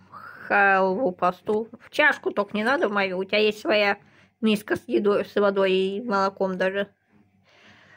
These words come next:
А потом кунжутную, этот, не кунжутную, как его, кэшью вчера еще свояла. Оказалось, что кэшью надо отмачивать. Может быть, потому он у меня не отмоченный долго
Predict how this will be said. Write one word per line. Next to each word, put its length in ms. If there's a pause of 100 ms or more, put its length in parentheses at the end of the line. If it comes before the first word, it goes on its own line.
(140)
А 100
потом 460
кунжутную, 840
этот, 300
не 80
кунжутную, 440
как 160
его, 240 (200)
кэшью 520
вчера 300
еще 240
свояла. 580 (540)
Оказалось, 440
что 120
кэшью 360
надо 260
отмачивать. 680 (560)
Может 340
быть, 180
потому 360
он 140
у 40
меня 380 (380)
не 140
отмоченный 600
долго 500